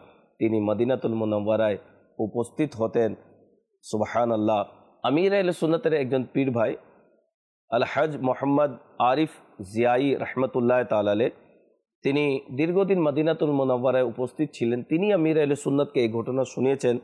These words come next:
যে একবার কুতুবে মদিনা সৈয়দি মুর্শিদি জিয়াউদ্দিন আহমদ মাদানী রহমতুল্লাহ তাআলা আলাইহি আমার উদ্দেশ্যে বললেন, এটা ওই সময়ের কথা যখন আলা হযরত রহমতুল্লাহ তাআলা আলাইহি জীবিত ছিলেন। আমি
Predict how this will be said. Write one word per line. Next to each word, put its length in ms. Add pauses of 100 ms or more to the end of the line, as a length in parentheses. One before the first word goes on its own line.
(600)
যে 160
একবার 400
কুতুবে 380
মদিনা 540 (600)
সৈয়দি 340
মুর্শিদি 480
জিয়াউদ্দিন 400
আহমদ 340
মাদানী 460 (1000)
রহমতুল্লাহ 680
তাআলা 260
আলাইহি 240
আমার 240
উদ্দেশ্যে 480
বললেন, 340 (180)
এটা 280 (120)
ওই 280
সময়ের 400
কথা 320
যখন 380
আলা 260
হযরত 280
রহমতুল্লাহ 640
তাআলা 260
আলাইহি 200 (540)
জীবিত 420
ছিলেন। 420 (760)
আমি 480